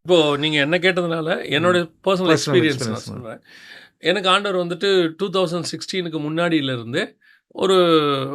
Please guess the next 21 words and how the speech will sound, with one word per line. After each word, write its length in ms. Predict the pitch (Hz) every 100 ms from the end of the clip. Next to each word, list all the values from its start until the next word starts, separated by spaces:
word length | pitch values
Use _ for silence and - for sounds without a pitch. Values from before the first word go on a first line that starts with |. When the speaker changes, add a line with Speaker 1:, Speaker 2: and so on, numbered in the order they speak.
| 147
Speaker 1:
பைபிள் 280 | 147 170 180
காலேஜ் 260 | 156 147 135 135
கான்செப்டை 460 | 135 123 127 131
வந்து 100 | 135
என்கிட்ட 220 | 165 151 -
பேசிக்கிட்டே 440 | 160 160 151 156 143
இருக்கிறாரு. 340 | 127 123 120
"நீ 140 | 135
இதை 160 | 135 123
Speaker 2:
ம். 140 | 117
Speaker 1:
செய்யணும், 340 | 135 135 135 139 131
செய்யணும், 380 | 135 127 131 -
Speaker 2:
ம். 420 | 139 123 123 -
Speaker 1:
நெக்ஸ்ட் 260 | 160 160 180
ஜெனரேஷனை 580 | 151 160 180 175 165
ரெடி 200 | 139 131
பண்ணணும்" 440 | 160 143 123 127 113
அப்படிங்கிற 360 | 117 110 107
மாதிரி 160 | 104 165
பேசிக்கிட்டே 480 | 175 139 127 131 123
இருக்கிறாரு. 440 | 123 110 110 165